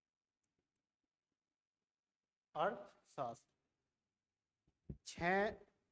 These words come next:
छह क्षेत्रों में क्या दिया जाता है? नोबेल प्राइज। जी, पहले कितने में दिया जाता था? पांच में, उन्नीस सौ उनहत्तर, नाइनटीन सिक्सटी नाइन से क्या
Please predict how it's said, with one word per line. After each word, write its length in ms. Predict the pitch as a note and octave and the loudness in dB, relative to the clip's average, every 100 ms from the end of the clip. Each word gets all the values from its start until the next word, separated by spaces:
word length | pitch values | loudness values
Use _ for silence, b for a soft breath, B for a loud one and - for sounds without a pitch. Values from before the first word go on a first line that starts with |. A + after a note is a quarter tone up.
| _ _ _ _ _ _ _ - | _ _ _ _ _ _ _ -12
छह 300 | - F3+ G#3 | 0 4 4
क्षेत्रों 460 | - F3+ F3+ F#3 | 2 0 2 2
में 180 | F#3 F#3+ | 2 2
क्या 180 | F#3+ F3+ | 4 4
दिया 240 | F3 F#3 | 6 4
जाता 320 | F3+ E3+ - E3+ | 4 2 0 0
है? 200 | C4 C#4+ _ - | -2 -6 _ -8
नोबेल 420 | D3+ E3 F3 C#4 A3+ - - | -4 -2 0 0 -2 -12 -4
प्राइज। 600 | D#3+ C#3+ B2 - - - _ _ _ _ _ _ _ - | 4 4 2 -6 -12 -18 _ _ _ _ _ _ _ -8
जी, 200 | E3+ D3+ - - - - _ _ _ _ - | -4 -4 -4 -8 -10 -20 _ _ _ _ 2
पहले 380 | F3+ F3 F#3+ G#3 | 4 6 6 6
कितने 320 | G3+ G3+ G3 | 2 0 0
में 140 | G3+ | 2
दिया 160 | G3 G3 | 2 4
जाता 280 | G3 G3 G#3 | 4 4 2
था? 200 | A#3 D4 | 0 -4
पांच 520 | - - E3+ D#3+ - | -8 -2 2 2 -2
में, 180 | C3 A#2+ _ _ _ _ _ _ _ _ _ _ _ _ | -12 -12 _ _ _ _ _ _ _ _ _ _ _ _
उन्नीस 520 | F3 F3+ F#3+ G3 G3 G3 | -6 -2 0 0 -2 -2
सौ 140 | G3+ A#3 C#4 - - _ _ _ _ _ _ - | 2 2 -2 -10 -20 _ _ _ _ _ _ -8
उनहत्तर, 460 | E3+ D3+ D3 C#3 A#2+ _ _ _ _ _ _ _ - | -4 -4 -4 -12 -12 _ _ _ _ _ _ _ -8
नाइनटीन 520 | D#3 F3 F3+ F#3+ A3+ | -2 0 0 -2 -4
सिक्सटी 380 | G3+ G3 - G3+ | -4 -8 -4 0
नाइन 240 | F#3 F#3+ | 2 2
से 160 | F#3 F#3+ | 0 -2
क्या 400 | F#3+ A3+ D4 | 4 4 4